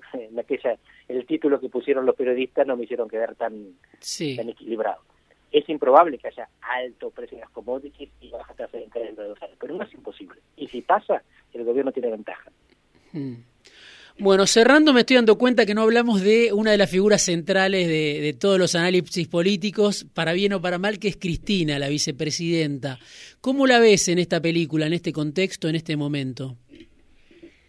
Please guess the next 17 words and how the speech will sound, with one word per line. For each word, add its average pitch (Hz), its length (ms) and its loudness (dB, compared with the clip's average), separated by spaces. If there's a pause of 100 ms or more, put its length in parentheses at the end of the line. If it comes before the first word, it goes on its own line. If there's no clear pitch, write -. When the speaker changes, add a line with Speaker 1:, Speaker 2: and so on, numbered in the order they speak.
(140)
Speaker 1:
No 160 120 0
te 202 100 -2
voy 190 140 2
a - 20 6
decir 170 300 -4
que 147 120 -6
la 120 120 -6
veo 143 120 -4
en 131 80 -12
retirada, 110 460 -6 (380)
Speaker 2:
Hmm. 139 180 -8 (220)
Speaker 1:
pero 123 160 -8
la, 123 340 -6
la 131 80 -6
noto 175 220 -4
bastante 156 340 -4
contenida. 117 560 -12